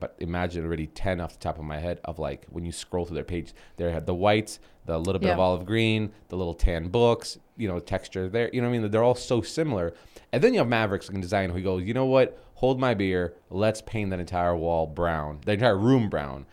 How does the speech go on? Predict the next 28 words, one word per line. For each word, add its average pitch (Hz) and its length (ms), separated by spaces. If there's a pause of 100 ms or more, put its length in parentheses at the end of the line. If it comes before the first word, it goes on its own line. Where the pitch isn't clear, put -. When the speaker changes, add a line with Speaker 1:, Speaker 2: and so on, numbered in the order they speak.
(220)
Speaker 1:
but 95 120
then 104 120
also 104 440 (180)
make 101 380
it 110 200
look 95 340
so 90 320
good 82 280
that 85 80
you 82 160
want 76 300
to 73 300 (400)
Speaker 2:
That's, - 380
yeah, 180 380
that's 190 220
Speaker 1:
ask - 220
yourself 180 360
Speaker 2:
such 175 100
Speaker 1:
if - 60
Speaker 2:
an - 60
Speaker 1:
you - 60
Speaker 2:
art. 160 200
Speaker 1:
love - 80
it - 40
or - 40
hate 151 160
it." 147 100
Yeah. 73 240